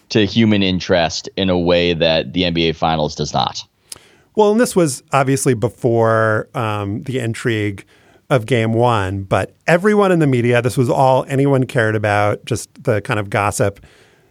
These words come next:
Speaker 2: angle of it. And players too, like LeBron <laughs> made a joke about,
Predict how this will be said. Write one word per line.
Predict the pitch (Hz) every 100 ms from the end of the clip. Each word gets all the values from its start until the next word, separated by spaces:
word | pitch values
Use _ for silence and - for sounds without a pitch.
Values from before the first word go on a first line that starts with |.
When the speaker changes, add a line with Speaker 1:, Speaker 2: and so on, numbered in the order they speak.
| _ -
Speaker 2:
angle | 123 117 117 107
of | 104
it. | 107 -
And | 147 160
players | - 240 285 190 -
too, | - 269 214
like | 135 -
LeBron | 117 101 117 123 165
<laughs> | 175
made | 165
a | 113
joke | 190 180 175
about, | 190 185 170 175